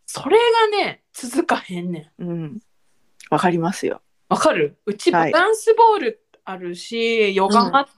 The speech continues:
Speaker 1: トあるし、
Speaker 2: うん。うん。
Speaker 1: なんか、なんか化粧クリーム買った時についてきた、なんかあの、イーエムエスが出る、プルルルルル
Speaker 2: はいはいはいはい。
Speaker 1: なんか、肌をにし、なんか、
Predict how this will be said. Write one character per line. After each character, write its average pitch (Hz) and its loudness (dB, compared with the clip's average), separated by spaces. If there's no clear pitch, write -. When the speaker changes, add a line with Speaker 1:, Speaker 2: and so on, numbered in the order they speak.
Speaker 1:
ト 160 2
あ 147 -6
る 151 -16
し、 233 -4
Speaker 2:
う 190 0
ん。 185 4
う 165 -8
ん。 - -18
Speaker 1:
な 214 -4
ん 220 -10
か、 185 0
な 220 -6
ん - -8
か 196 -2
化 - -10
粧 226 2
ク 262 0
リ 247 2
ー 240 -2
ム 226 -4
買 214 0
っ - -12
た - -2
時 202 -2
に 190 -4
つ - -4
い 185 -4
て 190 2
き 180 -14
た、 180 0
な 180 0
ん 175 -6
か 175 2
あ 165 0
の、 160 -6
イ 233 6
ー 247 6
エ 247 8
ム 240 4
エ 240 6
ス 214 0
が 180 2
出 175 -4
る、 - -12
プ 370 -4
ル 311 2
ル 302 0
ル 311 2
ル 294 2
ル 302 2
Speaker 2:
は 220 6
い 233 0
は 202 6
い 220 0
は 190 -2
い 190 -4
は 180 0
い。 247 -10
Speaker 1:
な 202 0
ん - -6
か、 180 -2
肌 233 0
を 175 -2
に 165 -10
し、 202 -12
な 190 -6
ん 180 -8
か、 165 -4